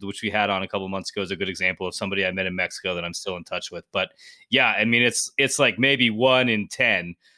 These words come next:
of the, like, people you call your friends when you're in a place that you're like, "Yeah, we're definitely gonna stay in touch," maybe ten percent of those relationships will actually turn into a long-term friendship.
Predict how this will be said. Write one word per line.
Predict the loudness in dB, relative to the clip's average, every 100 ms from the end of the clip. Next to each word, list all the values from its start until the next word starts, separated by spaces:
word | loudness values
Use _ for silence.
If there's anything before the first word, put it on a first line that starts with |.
| _
of | -6 -2
the, |
like, | 0 0 -2
people | -8 -4
you | -2 -2
call | 2 4
your | 4 0
friends | 0 0 0 -2 -8
when | -6 -2
you're | 0
in | 0
a |
place | -2 -2 -4 -4
that | -6
you're | -4
like, | -6 0
"Yeah, | 2
we're | 4 2
definitely | 2 2 2
gonna | 0
stay | 0 0
in | 0
touch," | 0 -2 -2 -10 -20 _
maybe | 2 4 4 2
ten | 4 0
percent | 0 -4 -2 -2
of |
those | -2 -4 -4
relationships | -8 -8 -10 -14 -12
will | -6
actually | -2 -2 -4 -10
turn | -8 -8
into | -6 -8 -12 _ _ -4 -2
a |
long-term | -2 -2 -2 -6 -8
friendship. | -10 -10 -10 -14